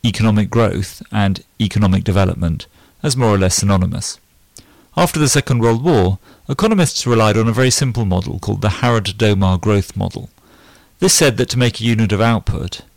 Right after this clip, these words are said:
say a yard of cloth, you need to combine a certain amount of capital, in this case a loom, and a certain amount of labour, in this case the time of a weaver.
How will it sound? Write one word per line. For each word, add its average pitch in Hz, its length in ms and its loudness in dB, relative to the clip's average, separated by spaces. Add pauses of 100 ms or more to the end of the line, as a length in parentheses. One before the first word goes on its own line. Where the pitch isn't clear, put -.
say 98 340 0
a 98 80 -2
yard 101 260 2
of 92 160 -2
cloth, 90 500 -4 (460)
you 135 120 0
need 160 220 2
to - 60 -4
combine 127 420 0
a 117 60 0
certain 135 260 0
amount 110 200 0
of 101 80 -8
capital, 98 540 -2 (220)
in 95 120 0
this 95 160 -2
case 90 260 -2
a 98 100 -4
loom, 95 460 0 (480)
and 160 120 0
a 156 60 0
certain 135 240 2
amount 104 240 2
of 101 100 -4
labour, 92 540 0
in 107 140 -2
this 104 180 0
case 92 260 -2
the 101 140 -6
time 92 340 0
of 87 120 -2
a 90 80 2
weaver. 95 480 -2